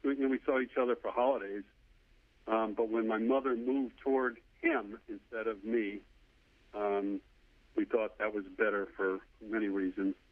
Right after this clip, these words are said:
We sort of got closer, and there was some travel that we had together that we got to talk about things, um, and over the last few years, uh, we got closer about things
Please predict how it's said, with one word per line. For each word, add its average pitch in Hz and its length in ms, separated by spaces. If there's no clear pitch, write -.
We 113 220
sort 123 160
of 113 120
got 120 280
closer, 123 640
and 104 260
there 110 140
was 104 160
some 101 280
travel 123 440
that 113 160
we 110 120
had 110 280
together 110 640
that 104 260
we 113 100
got 110 240
to 110 60
talk 110 300
about 107 340
things, 104 420
um, 175 440
and 107 140
over 107 180
the 101 60
last 104 320
few 110 120
years, 104 380
uh, 101 240
we 104 140
got 110 280
closer 120 420
about 95 320
things 101 340